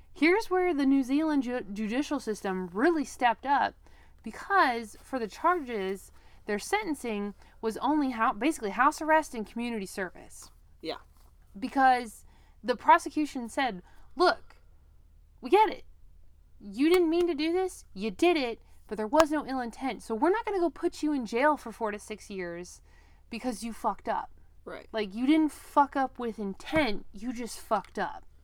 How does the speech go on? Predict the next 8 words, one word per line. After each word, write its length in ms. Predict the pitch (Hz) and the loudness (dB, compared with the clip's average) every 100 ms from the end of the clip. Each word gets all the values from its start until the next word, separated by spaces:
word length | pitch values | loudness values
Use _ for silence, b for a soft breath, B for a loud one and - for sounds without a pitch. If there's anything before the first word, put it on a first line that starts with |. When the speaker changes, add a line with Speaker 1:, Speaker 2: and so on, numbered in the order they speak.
| b b b b b b - | b b b b b b -16
Speaker 2:
Right. 420 | 160 156 139 76 - - - - b b b b b b - | -12 -10 -10 -12 -16 -20 -20 -20 b b b b b b -12
Speaker 1:
I, 400 | - - - 269 | -12 -14 0 2
I 40 | 370 | 2
personally 400 | - 359 - 370 | 0 -4 -2 -4
feel 200 | - 349 | -2 -2
like 260 | 339 285 - - - - - - | -2 -6 -16 -20 -20 -20 -20 -6
they 120 | 254 240 | -2 0
got 440 | 233 226 254 | 6 6 4